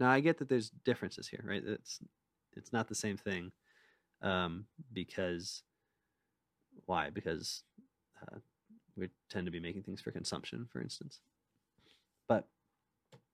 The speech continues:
it seems to me like a broader view of simony is, is gonna help our, our, our society as a whole,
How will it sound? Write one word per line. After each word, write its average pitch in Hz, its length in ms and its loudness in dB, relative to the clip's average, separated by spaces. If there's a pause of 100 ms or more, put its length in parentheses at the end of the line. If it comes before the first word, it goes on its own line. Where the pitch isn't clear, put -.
(140)
it 120 80 -6
seems 151 200 4
to 151 60 4
me 135 80 8
like 110 140 6
a 98 260 2 (1700)
broader 127 480 10
view 120 420 6
of 98 300 2 (1400)
simony 113 540 4
is, 92 400 -2 (140)
is 104 220 -6
gonna 98 260 0 (140)
help - 240 -6 (200)
our, 95 420 -2 (1300)
our, 98 240 -2 (380)
our 95 440 -4
society 107 540 0
as 92 80 -4
a 95 60 -8
whole, - 360 -8